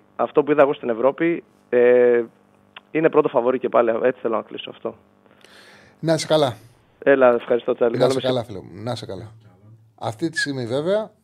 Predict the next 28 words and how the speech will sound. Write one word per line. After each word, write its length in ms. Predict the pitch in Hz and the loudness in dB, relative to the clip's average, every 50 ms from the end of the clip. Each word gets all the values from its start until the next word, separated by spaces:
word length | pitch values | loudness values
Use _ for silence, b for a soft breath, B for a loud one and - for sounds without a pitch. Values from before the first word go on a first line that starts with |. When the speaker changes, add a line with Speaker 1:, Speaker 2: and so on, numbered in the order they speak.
| _ _ | _ _
Speaker 2:
εγώ 340 | - 131 135 147 160 151 139 | -8 -6 0 2 2 2 2
δεν 120 | 139 143 | 0 -4
μπορώ 180 | 139 139 131 123 | -4 -4 -4 -2
να 140 | 117 113 | -4 -6
μην 100 | 113 113 | -8 -8
το 100 | 107 110 | -8 -8
λέω 140 | 110 110 110 | -8 -8 -8
συνέχεια. 580 | 107 - 127 135 156 151 - 185 202 208 196 - _ _ _ _ _ _ _ _ _ _ _ | -8 -8 -8 -8 -8 -6 -4 -4 -4 -4 -6 -10 _ _ _ _ _ _ _ _ _ _ _
Τώρα, 480 | - 170 160 165 190 220 247 - - _ _ _ | 6 6 8 8 8 6 4 0 -6 _ _ _
στην 220 | _ - - - - | _ -20 -18 -6 -2
καλύτερη 300 | 151 156 175 180 185 170 | 0 0 0 0 0 -2
κατάσταση, 420 | 139 120 - 175 185 190 185 - | -2 -2 0 0 0 0 -2 -4
η 20 | 147 | -2
ομάδα 260 | 143 165 160 165 147 | -2 0 0 0 -2
που 60 | 131 | -2
βγάζει 240 | 135 160 160 147 123 | 0 2 2 2 0
τη 60 | 123 | -4
μεγαλύτερη 400 | 120 120 127 143 156 143 139 113 | -6 -2 -2 0 0 -2 -4 -6
υγεία 300 | 120 127 139 151 139 113 | -6 -6 -4 -2 -2 -2
στο 160 | 107 110 120 120 | -4 -6 -10 -10
γήπεδο 600 | 113 127 143 147 180 185 202 214 208 202 - _ _ _ | -8 -8 -6 -4 -4 -2 -2 -2 -4 -4 -8 _ _ _
είναι 160 | 151 156 147 | -6 -6 -4
ο 60 | 135 | -2
παοκ. 280 | - 139 113 92 - - _ _ _ _ _ _ _ _ _ _ _ - | -2 -2 -2 -2 -6 -12 _ _ _ _ _ _ _ _ _ _ _ 2
Τώρα. 300 | 165 147 110 98 - - _ _ _ _ _ _ _ _ _ _ _ _ _ _ _ _ _ _ _ _ _ _ _ _ | 2 2 2 2 -4 -14 _ _ _ _ _ _ _ _ _ _ _ _ _ _ _ _ _ _ _ _ _ _ _ _
Τώρα. 280 | - 170 127 98 101 - _ _ _ _ _ _ | 0 0 0 0 -2 -8 _ _ _ _ _ _
Όπως 400 | 127 147 - - 147 131 - - | -6 -6 -2 -4 -4 -4 -4 0
πέρσι, 500 | - 165 170 160 160 - 233 254 254 | 2 2 2 2 0 -4 -6 -6 -6